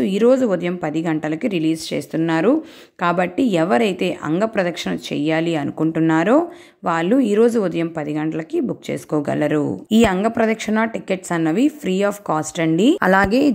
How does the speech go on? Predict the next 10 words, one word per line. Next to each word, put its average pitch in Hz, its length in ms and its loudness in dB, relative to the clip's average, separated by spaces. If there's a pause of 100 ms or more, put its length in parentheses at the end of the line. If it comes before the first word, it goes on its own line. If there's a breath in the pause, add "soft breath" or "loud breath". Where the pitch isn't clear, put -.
జూలై 208 380 4
నెలకు 180 340 -2
సంబంధించిన 170 640 -2 (500 loud breath)
శ్రీవారి 220 500 2 (100)
సేవ, 170 200 0 (300)
అలాగే 156 340 -2 (140)
పరకామణి 190 640 -2
సేవ 156 300 0 (220)
ఎవరైతే 170 400 -4 (160)
చెయ్యాలి 156 460 0